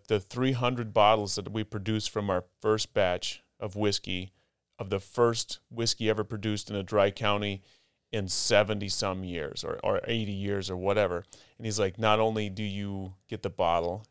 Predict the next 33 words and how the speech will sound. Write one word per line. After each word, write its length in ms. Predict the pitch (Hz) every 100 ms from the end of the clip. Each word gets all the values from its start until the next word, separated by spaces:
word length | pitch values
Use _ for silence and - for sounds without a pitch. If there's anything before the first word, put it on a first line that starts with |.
| _
he 60 |
says, 260 | 107 104 92
"you 80 | 101
get 80 | 104
to 60 |
put 280 | 95 120 -
your 80 | 101
name, 600 | 104 113 120 117 107 107 - _ _
gets 180 | 104 -
engraved 760 | 101 92 101 113 110 107 104
onto 340 | 69 104 98 98
the 120 | 95 92 -
barrel 320 | 117 117 113 110
top 520 | 107 92 85 - - _ _ _ -
of 180 | 107 98
this 220 | 107 104
barrel 440 | 98 110 107 104 98
that 240 | 95 -
you 160 | 113 104
bought 300 | 107 90 -
it 100 | -
from." 200 | - 64
And 100 | 110 _ _ _ _
he's 160 | 107 101
like, 160 | 98
"And 100 | 110
it 100 | 101
gets 160 | 104 -
hung 580 | - 117 110 107 110 120 _ _
in 140 | - 101
our 120 | 95
county 560 | - 120 113 104 98 95 _ 113
museum. 680 | 104 101 139 131 101 95